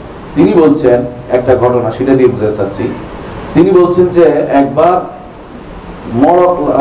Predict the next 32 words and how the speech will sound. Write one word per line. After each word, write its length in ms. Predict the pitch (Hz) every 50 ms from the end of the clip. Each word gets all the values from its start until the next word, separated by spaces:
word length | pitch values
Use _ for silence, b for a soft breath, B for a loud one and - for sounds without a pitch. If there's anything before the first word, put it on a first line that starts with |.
| 135 -
দুর্ভিক্ষ 400 | - 185 180 170 - - - -
লাগলো, 340 | 196 170 139 127 123 123 120 - - - - - - - - - - - - -
তো 60 | 139 139
আমি 220 | 139 143 175 175
বললাম 500 | 147 160 160 160 170 185 185 - - - - 127
এক 200 | 127 120 113 127
বন্ধুকে, 340 | 127 127 139 139 139 120
"দেখো 460 | 120 123 127 127 - 165 156 - - - - - - - - - - 120 120
দুর্ভিক্ষ 340 | 147 160 156 180 - - 185
লাগছে, 380 | 196 185 180 180 - 190 190
তাড়াতাড়ি 460 | - 156 147 147 147 147 160 160 160 - -
তুমি 180 | 165 147 190 196
জিনিসপত্র 540 | - 139 143 147 147 139 160 156 - 147
কিনে 220 | - - 156 131 117
ফেলো।" 240 | 117 101 - - - - - - - - - - - - - - - - - - - - - - - - - - - - -
তো 260 | 175 175 165 165 180
ও 80 | 190 190
বাজারে 380 | - 151 151 156 170 165 170 165 165
গিয়ে 100 | 170 147
যত 300 | - 151 151 151 165 151 -
কিছু 240 | 175 165 190 190 170
আছে 300 | 160 160 - 185 190 185 - -
খাবার 220 | 139 143 156 156
সব 260 | 151 165 151 147 -
কিনে, 260 | - 147 139 139 143 - 139 - - 127 123 123 - - - - -
কিনে 200 | 156 151 147 147 139 139 143 143 - - - - - - - - - - - 123
গোডাউনে 360 | 127 139 151 151 151 151 151 143
ভর্তি 300 | 135 135 143 139 143 147
করে 200 | 135 127 127 127
যে, 120 | 131 123
"আর 80 | 123 123
বছর 360 | 123 127 135 160 165 170